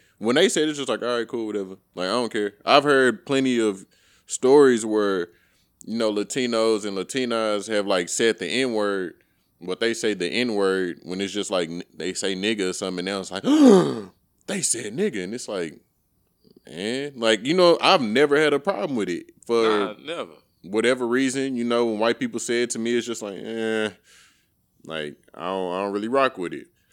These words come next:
Speaker 1: And that's
Speaker 2: Yeah.
Speaker 1: just a, a preference thing, just for myself, you know, not speaking for everyone else. For me, it's just like, yeah, I don't, I ain't rocking with it. You know what I'm saying? Especially, I know they not gonna say it in my presence. That, that I do know.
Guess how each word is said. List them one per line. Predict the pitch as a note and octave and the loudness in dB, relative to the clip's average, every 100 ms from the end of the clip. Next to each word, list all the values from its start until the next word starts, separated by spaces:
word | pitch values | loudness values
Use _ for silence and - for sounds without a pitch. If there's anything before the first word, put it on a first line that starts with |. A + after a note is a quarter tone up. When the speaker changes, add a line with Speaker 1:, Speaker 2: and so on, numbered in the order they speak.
| _ _ _ _ _ _ _ _ | _ _ _ _ _ _ _ _
Speaker 1:
And | - C3+ | -12 0
that's | D3 C3+ | 2 4
Speaker 2:
Yeah. | C3+ | 2
Speaker 1:
just | - | 2
a, | A#2 G#2+ G2+ | 2 2 0
a | |
preference | G2+ E3+ F3 C#3 G#2+ - | -2 4 4 4 -4 -2
thing, | F#2 E2 D#2+ | -4 -4 0
just | A2+ | 0
for | A#2 | 2
myself, | A2 G#2+ G2+ C3+ A2 E2+ | 2 2 2 2 2 0
you | G2+ | -6
know, | F#2+ F#2+ | -4 -2
not | F#2+ G2+ | -2 -4
speaking | - G#2 | -4 -6
for | G2 | -2
everyone | F#2+ F2 F2 F#2+ | -2 -2 -4 2
else. | A#2 - | 2 2
For | F2 | -4
me, | G#2 B2+ | 0 2
it's | G2+ G2 | 2 0
just | F#2 | -6
like, | F2 E2 D#2 | -4 -4 -4
yeah, | F2 E2+ | -4 -4
I | |
don't, | G2 G2 F2+ D#2 - _ _ _ _ _ _ _ _ | -4 -4 -6 -10 -16 _ _ _ _ _ _ _ _
I | F2 F#2+ | -8 -6
ain't | E2+ | -4
rocking | F2+ G2 F2 | -2 -4 -4
with | D#2 D2+ | -12 -12
it. | G#1 _ _ _ _ - | -14 _ _ _ _ -14
You | F2+ | -10
know | F2 | -8
what | |
I'm | E2 | -8
saying? | G2+ F2+ | -6 -6
Especially, | E2+ - C#3 A#2+ G#2 | -4 4 4 4 2
I | A#2 | 4
know | C3+ A#2 G2+ | 6 4 4
they | G2 | 2
not | G2 F#2 | 0 -2
gonna | F2 | -2
say | E2 F#2 | -2 -2
it | E2+ | -2
in | D#2+ | -4
my | D2+ | -8
presence. | - F#2 B2 F#2 D#2+ - - - | -4 0 0 0 -10 -14 -20 -4
That, | F#2 F2+ - C#2+ | -2 -2 -4 0
that | A2 | 2
I | F2+ D2 | 2 0
do | D#2+ A#2 | 0 -2
know. | E2+ D2 C#2+ | -2 -8 -10